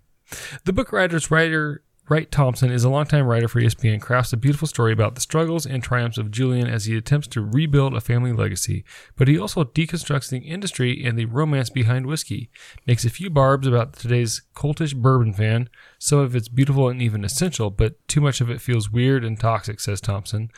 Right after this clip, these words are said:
and the stitches together a larger narrative about the relationships between fathers and sons and the complicated legacy of the South,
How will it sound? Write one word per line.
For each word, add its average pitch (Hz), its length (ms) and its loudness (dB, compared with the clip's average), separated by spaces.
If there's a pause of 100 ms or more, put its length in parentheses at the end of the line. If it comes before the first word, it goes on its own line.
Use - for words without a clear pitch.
(400)
and 120 140 2
the - 20 4
stitches 175 400 -4
together 120 460 0
a - 280 -6
larger 139 420 0
narrative 117 360 2
about 104 240 0
the 110 80 0
relationships 127 640 0
between 101 300 0
fathers 151 480 2
and 139 180 -4
sons 117 300 2
and 113 160 -10
the 101 60 -8
complicated 143 520 -2
legacy 113 420 -2
of 107 120 -8
the 107 80 -4
South, 92 340 -4